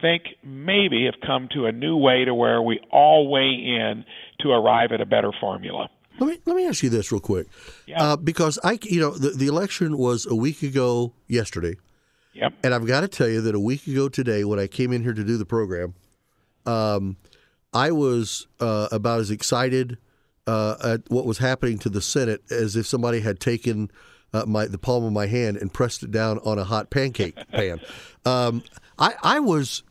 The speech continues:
Speaker 2: I was stunned. Now, I'm not, I'm not a political genius, but I usually try to keep a little in touch. And, and Senator Braun, I genuinely, truly thought we were looking at fifty-three to fifty-four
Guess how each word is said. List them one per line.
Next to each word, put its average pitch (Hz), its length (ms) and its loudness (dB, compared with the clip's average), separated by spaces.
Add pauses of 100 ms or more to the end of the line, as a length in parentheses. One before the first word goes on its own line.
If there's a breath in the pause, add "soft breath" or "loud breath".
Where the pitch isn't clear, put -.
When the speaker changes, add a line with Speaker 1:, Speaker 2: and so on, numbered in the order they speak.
(120)
Speaker 2:
I 226 140 4
was 202 200 0
stunned. 123 580 -2
Now, 147 160 2
I'm 233 180 2
not, 180 300 2 (300)
I'm 165 120 0
not 220 160 2
a 143 40 2
political 139 420 0
genius, 117 440 -2
but 120 140 -2
I 117 60 2
usually 139 300 -2
try 123 220 -2
to 113 80 -4
keep 117 320 -4 (400 soft breath)
a 117 100 2
little 143 240 2
in 131 240 0
touch. 135 340 -2 (160)
And, 127 180 0 (100)
and 120 200 0
Senator 196 280 0
Braun, 156 300 0 (100)
I 139 180 0 (100)
genuinely, 175 720 0
truly 147 340 0
thought 98 300 -4 (580)
we 135 120 2
were 139 160 2
looking 135 280 0
at 113 180 -2
fifty-three 143 760 -2
to 113 120 -4
fifty-four 120 920 -2